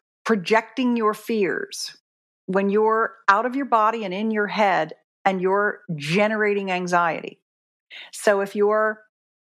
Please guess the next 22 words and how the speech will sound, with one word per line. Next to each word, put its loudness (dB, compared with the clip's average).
thinking 0
about 4
what 0
happened -2
last 0
time -2
or 0
you're -4
worried 2
about 0
what's -10
going 0
to -2
happen, -4
you're 0
creating 0
that 0
anxiety. -4
You -2
need -2
to -12
stop -2